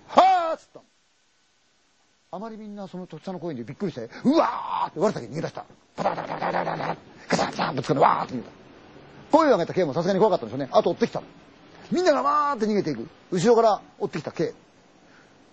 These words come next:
後ろの方で、ドーンと音がしたの。わーってみんな止まった。でも怖いからずっと走ったの。だいぶ走ってきてみると、四人しかいない。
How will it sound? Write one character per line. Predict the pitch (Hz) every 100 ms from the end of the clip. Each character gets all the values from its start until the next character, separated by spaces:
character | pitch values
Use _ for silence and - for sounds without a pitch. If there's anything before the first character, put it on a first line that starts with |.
| -
後 | 175
ろ | 214
の | 208
方 | 208
で、 | 117 - - - -
ド | 269
ー | 240
ン | 185
と | 110
音 | 135
が | 120
し |
た | _ _ _ _ _ _ -
の。 | -
わ |
ー | 240
っ |
て | -
み |
ん | 120
な |
止 | -
ま | 135
っ |
た。 | - _ _ _ _
で | 170
も | 170
怖 | 240 208
い |
か |
ら | 131
ず | 175
っ |
と | 135
走 | 135
っ |
た | -
の。 | - _ _ _ _ _ _ 180
だ | 269
い |
ぶ | 226
走 | 220
っ |
て | -
き | -
て |
み | 156
る | 127
と、 | 143 - _ 160
四 | 196
人 | 214
し | -
か |
い | 117
な |
い。 | 113